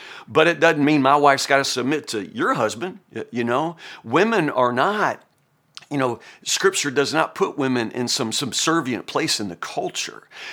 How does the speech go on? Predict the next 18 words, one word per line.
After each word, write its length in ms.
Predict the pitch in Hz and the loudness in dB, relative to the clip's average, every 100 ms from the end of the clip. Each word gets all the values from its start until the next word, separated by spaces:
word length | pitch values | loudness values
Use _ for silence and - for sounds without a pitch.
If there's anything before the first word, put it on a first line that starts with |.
| - | -2
In 100 | 147 | 4
every 260 | 151 196 226 | 6 4 2
place 400 | - 170 196 - | 0 2 2 2
where 100 | 135 | -2
the 80 | 113 | -2
gospel 500 | 117 147 185 - 123 | 2 4 4 0 -6
is 140 | 120 | -8
preached, 420 | - - 180 - 139 | -8 -4 -4 -2 0
I 60 | |
mean, 160 | 135 123 | 0 0
look 260 | 147 170 | -2 -2
at 140 | 165 - | -2 0
world 260 | 156 147 | 2 2
history, 300 | 131 160 - | 2 -6 -6
look 200 | 120 147 | -6 -6
at 120 | 127 - | -6 -6
church 320 | 175 185 - | -6 -6 -6
history, 420 | 117 - 104 | -6 -8 -8